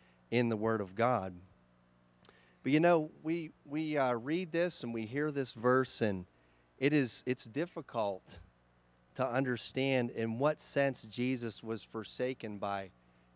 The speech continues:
God the Father, hi-, you know, our Heavenly Father. It is certain that God approved his work. Of course he did. We know that there's a couple times in Scripture where,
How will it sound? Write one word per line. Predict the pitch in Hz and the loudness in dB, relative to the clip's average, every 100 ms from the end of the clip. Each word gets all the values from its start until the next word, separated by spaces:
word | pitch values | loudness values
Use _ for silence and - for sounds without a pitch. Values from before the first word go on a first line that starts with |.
| 101 | -8
God | 110 131 135 110 | -4 -4 -4 -8
the | |
Father, | 101 - 127 131 107 87 90 | -12 -6 -4 -4 -6 -12 -12
hi-, | 117 120 | -12 -6
you | 117 | -2
know, | 107 104 95 | -2 -4 -6
our | 117 | -8
Heavenly | 120 135 131 107 | -4 -4 -4 -4
Father. | - 143 143 95 _ _ _ _ _ - | -4 -2 -2 -4 _ _ _ _ _ 0
It | 143 | 2
is | 143 123 | 4 2
certain | - - 175 190 139 | 0 2 2 2 0
that | 123 123 120 | 0 0 -2
God | 120 143 147 | 0 2 2
approved | 123 - - 175 220 190 | 0 -6 -2 0 0 -2
his | - 110 92 | -6 -6 -8
work. | 85 85 92 _ _ _ _ | -14 -20 -20 _ _ _ _
Of | 98 | -20
course | - 190 214 - | 0 4 4 0
he | 117 | -2
did. | 107 98 | -2 0
We | 131 | 2
know | 147 139 | 4 4
that | 123 | 2
there's | 120 113 | -4 -8
a | |
couple | 110 147 135 | -4 -4 -4
times | 117 131 123 110 | -6 -4 -4 -6
in | 104 | -14
Scripture | - 131 - 123 | -10 -10 -8 -8
where, | 110 110 110 | -4 -2 -2